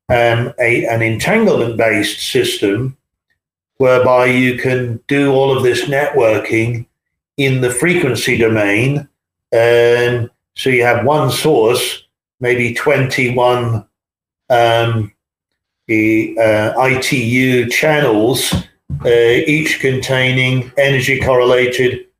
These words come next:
photon pairs, so that, um, the central channels where you pump, and then either side of that you get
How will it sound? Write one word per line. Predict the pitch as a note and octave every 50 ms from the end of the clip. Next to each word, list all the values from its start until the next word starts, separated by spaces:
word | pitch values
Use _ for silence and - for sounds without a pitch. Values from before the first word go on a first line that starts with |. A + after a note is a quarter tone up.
| _ _ _
photon | - C3+ B2+ B2 A#2+ - A#2+ A2+ A2 A2
pairs, | - C#3 C#3 C3 A#2 A2 G#2 G#2 B2 C3+ C3 - - - - _ _ _ _ _ _ _ _
so | - - - C3 A#2+ A#2+ A#2
that, | A#2+ A#2+ A#2+ A#2+ - - - - -
um, | B2+ A#2 A#2 A#2 A#2 A#2 A2+ A2 G#2+ - _ _ _ _ _ _ _ _ _ -
the | B2+
central | B2 - - D3+ C#3+ C#3 C3 - C#3 C3 A#2
channels | - - C#3+ C3 B2+ B2 B2 A#2 A#2+
where | C3+ C3 A#2 A2+
you | A2 A2 A#2+ A#2
pump, | - - F3 D#3 D3+ D3+ C3+ B2
and | B2 B2 B2
then | B2 B2+ C3
either | B2+ B2+ B2+ B2+ B2 A#2+ A2+
side | - - D#3 D#3 D3 C#3+ B2+
of | A2+ A#2
that | - A#2+ A#2 A#2 A2+ - C3
you | B2 A#2+
get | A#2 A#2+ A2+ A2+ - -